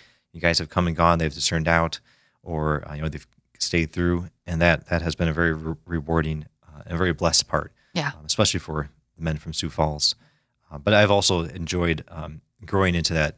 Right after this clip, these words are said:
Speaker 1: uh, that field of study, philosophy and theology.
Speaker 2: Mm-hmm.
Speaker 1: Um, again, yes, re-, rewarding and it very much, um, yeah, it's, it's
Speaker 2: Did the,
Speaker 1: awesome.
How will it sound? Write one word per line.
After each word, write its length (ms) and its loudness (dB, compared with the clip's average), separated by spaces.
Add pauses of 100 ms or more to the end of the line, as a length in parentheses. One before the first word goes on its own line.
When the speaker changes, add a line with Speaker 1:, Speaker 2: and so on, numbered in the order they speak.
(220)
Speaker 1:
uh, 180 -12
that 160 -18
field 220 -4
of 80 -2
study, 280 0
philosophy 720 -4
and 340 -14
theology. 520 -4
Speaker 2:
Mm-hmm. 280 -10 (420)
Speaker 1:
Um, 100 -20
again, 180 -4
yes, 260 -14
re-, 200 -12
rewarding 500 0
and 180 -8 (380)
it 80 -20 (200)
very 140 0
much, 340 -2 (140)
um, 280 -18 (440)
yeah, 60 -20 (540)
it's, 320 -4 (120)
it's 120 -2
Speaker 2:
Did 200 4
the, 60 6
Speaker 1:
awesome. 120 0